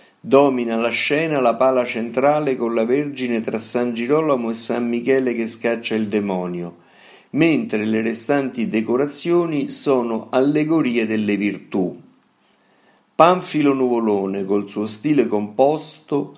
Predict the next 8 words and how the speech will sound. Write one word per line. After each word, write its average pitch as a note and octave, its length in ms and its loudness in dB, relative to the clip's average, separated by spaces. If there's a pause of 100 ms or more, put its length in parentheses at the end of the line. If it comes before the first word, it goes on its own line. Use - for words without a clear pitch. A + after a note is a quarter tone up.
(380)
è B2+ 160 4
uno F3 260 4
degli D#3 240 -2
ultimi E3+ 400 0
esponenti A#2+ 800 0
della A2 280 0
corrente A2 580 -2
manierista, G2+ 1120 -4